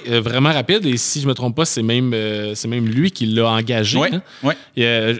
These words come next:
Speaker 1: euh, Schwarzenegger a engagé
Speaker 2: Ouais,
Speaker 1: Verhoeven.
Speaker 2: exact, oui.
Speaker 1: Euh, bon, il était déjà établi, euh, au, à, à Hollywood, donc, euh, il voulait travailler avec, euh, Verhoeven. Ça a été un bon match.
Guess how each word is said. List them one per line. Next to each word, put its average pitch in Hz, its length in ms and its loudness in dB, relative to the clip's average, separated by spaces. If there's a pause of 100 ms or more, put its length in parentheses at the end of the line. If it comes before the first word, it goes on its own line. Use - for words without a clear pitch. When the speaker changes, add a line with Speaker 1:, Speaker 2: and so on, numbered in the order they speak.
Speaker 1:
euh, 110 280 -2
Schwarzenegger 165 560 2 (220)
a 185 60 -2
engagé 143 460 0
Speaker 2:
Ouais, - 60 0
Speaker 1:
Verhoeven. 120 320 0
Speaker 2:
exact, 127 440 -2
oui. 127 100 2 (140)
Speaker 1:
Euh, 104 440 -4
bon, 113 180 -4
il 113 100 0
était 135 160 2
déjà 139 460 0 (400)
établi, 127 800 -2
euh, 110 400 2
au, 117 140 0 (160)
à, 104 460 -4
à - 40 2
Hollywood, 127 460 2
donc, 135 320 0
euh, 117 160 2 (320)
il 117 40 -2
voulait 165 140 0
travailler 147 440 2
avec, 131 340 0
euh, 120 160 4
Verhoeven. 139 720 0
Ça 143 140 -2
a - 20 2
été 113 180 0
un 151 220 2
bon 175 260 0
match. 160 480 0